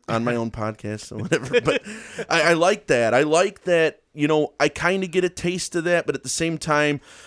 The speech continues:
I don't have people sliding napkins under the to-, you know, the frickin' stall when I'm taking a shit for me to sign like Eminem <laughs> talks about. I don't know that I could live that life and, and be on the road for long extended periods of time. Who,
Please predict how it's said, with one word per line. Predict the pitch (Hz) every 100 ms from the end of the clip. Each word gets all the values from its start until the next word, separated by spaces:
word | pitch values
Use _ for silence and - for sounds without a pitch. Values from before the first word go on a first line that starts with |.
| -
I | 147
don't | 165 160
have | 151 -
people | 156 156
sliding | - 147 131 135 131
napkins | 123 127 - 135 123
under | 131 123 117
the | 110
to-, | - 131 123 -
you | 131
know, | 120 117
the | 113
frickin' | - 123 117
stall | - 139 131 131
when | 123
I'm | 117
taking | 139 131 117
a |
shit | - - 139 131
for | 135
me | 123
to | 117
sign | - 127 131 131
like | 123
Eminem | 135 123 120 131
<laughs> |
talks | 123 127 123 -
about. | 123 120 123 135 - - - - - -
I | 185
don't | 254
know | 214
that | 190 170
I | 165
could | 160
live | 135 135 180 202 151
that | 110 101 -
life | 107 107 107 -
and, | 120 113 120
and | 131 107
be | 135 139
on | 123 120
the | 110
road | 123 120 117 110
for | - 117 113 117
long | 123 120 120 117 120
extended | 113 - - 120 107 101
periods | 113 107 104 -
of |
time. | 120 104 107
Who, | 135 185